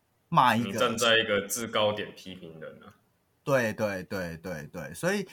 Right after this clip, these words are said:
Speaker 1: 我后来其实看到那种，呃，呃，这样子的言论的时候，其实我都会蛮生气的。就是，干，啊，你他妈是被摸过是不是啊？你他妈是被性骚扰过是不是啊？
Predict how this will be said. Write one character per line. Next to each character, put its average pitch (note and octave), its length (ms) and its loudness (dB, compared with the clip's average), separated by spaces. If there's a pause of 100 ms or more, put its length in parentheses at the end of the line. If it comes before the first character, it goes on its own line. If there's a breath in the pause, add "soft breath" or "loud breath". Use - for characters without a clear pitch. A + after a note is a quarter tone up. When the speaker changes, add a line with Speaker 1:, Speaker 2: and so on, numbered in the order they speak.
(200 loud breath)
Speaker 1:
我 A2 520 0
后 F#3+ 200 4
来 A2 140 4
其 - 220 -10
实 A#2 60 -10
看 C3+ 200 -4
到 A#2+ 180 0
那 A#2 140 -4
种， G2+ 340 -6
呃， F2 320 -10 (320 soft breath)
呃， E2+ 540 -10 (120)
这 - 140 0
样 C#3+ 160 4
子 A2+ 80 -6
的 A2 80 -4
言 G#2 240 -6
论 B2 160 -2
的 F2+ 100 -6
时 F#2 120 -10
候， G2+ 60 -8
其 - 80 -10
实 C#3+ 100 -8
我 D#3 120 -8
都 - 100 -6
会 A#2+ 100 -4
蛮 F2+ 200 -6
生 F2+ 220 -10
气 - 220 -12
的。 - 120 -20 (120)
就 F3+ 120 -8
是， G#3 280 -6 (120)
干， G2 280 2 (100)
啊， G3+ 160 2
你 C#3 160 -2
他 F#3 160 4
妈 G3+ 160 4
是 G#3 140 -4
被 G3+ 120 0
摸 F#3 280 2
过 F#3+ 200 2
是 F3 140 -2
不 D#3+ 100 -4
是 D#3+ 240 -2
啊？ F#2 320 0
你 G#2 120 -10
他 F3+ 180 2
妈 A3+ 160 6
是 A3+ 100 -4
被 G#3 120 -2
性 G3 200 -2
骚 D#3 220 4
扰 A#2+ 140 4
过 E3+ 220 2
是 E3 120 -2
不 D#3 100 -4
是 C#3+ 280 -6
啊？ E2 120 -8